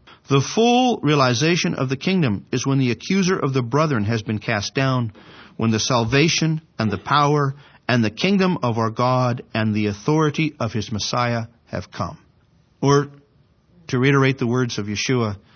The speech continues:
"May your name be sanctified on earth as it is in heaven." That's what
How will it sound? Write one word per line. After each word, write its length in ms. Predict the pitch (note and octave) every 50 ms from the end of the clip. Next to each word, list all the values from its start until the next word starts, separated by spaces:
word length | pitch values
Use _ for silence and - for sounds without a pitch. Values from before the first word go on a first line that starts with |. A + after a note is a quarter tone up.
| - - - - - _ _ _ _ _ _ _
"May 160 | - A#2+ A#2+ C3+
your 140 | C3+ C3+
name 320 | C3 C#3 C#3+ D#3+ F#3+ G3 F#3+
be 140 | D3+ C#3 -
sanctified 880 | - - F3 F3 F#3 F3 - E3+ C#3+ - - C#3+ C#3+ C#3+ C#3+ C#3 C#3 -
on 280 | - B2 A#2 A2+ - -
earth 320 | B2+ A#2+ G2 E2+ - - - - _ _ _ _ _ _ _ _ _ _ _ _ _ _
as 260 | - A#2 B2 B2 A2 B2
it 80 | A#2+
is 380 | C3 B2+ G2 F#2+ F#2+ - - - _ _ _ _ _ _ _ _ -
in 140 | A2 G2
heaven." 320 | F2+ - A2+ G#2 F#2+ - - _ _ _ _ _ _ _ _ _ _ _ _ _ _ _ _ _ _ _ _ _ _ _ _ _ _ _ _ _ _ _ _ _
That's 240 | - D3+ F#3 G3 -
what 140 | E3+ E3 E3